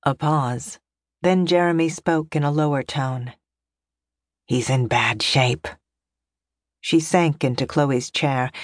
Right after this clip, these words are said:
as she thought of the last time she'd seen Nate. Two years ago at Christmas, and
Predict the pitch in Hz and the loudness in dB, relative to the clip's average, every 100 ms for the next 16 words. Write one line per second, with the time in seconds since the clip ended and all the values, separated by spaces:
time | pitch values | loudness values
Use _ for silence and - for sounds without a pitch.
0 | - 180 170 160 - 170 - 220 196 - | -4 0 0 0 -2 -2 -2 -2 -2 -4
1 | 143 151 151 160 156 - 175 151 139 143 | -2 0 2 0 -2 -4 -2 -2 -2 -4
2 | 143 - 151 147 151 151 127 - - _ | -4 -2 0 0 0 0 -2 -10 -16 _
3 | _ _ _ _ _ _ _ _ _ - | _ _ _ _ _ _ _ _ _ -4
4 | 226 233 170 139 127 120 135 143 - 165 | -2 2 4 2 0 0 0 0 0 -2
5 | 156 120 107 - - - _ _ _ _ | -2 -4 -6 -8 -14 -18 _ _ _ _
6 | _ 151 151 | _ -2 0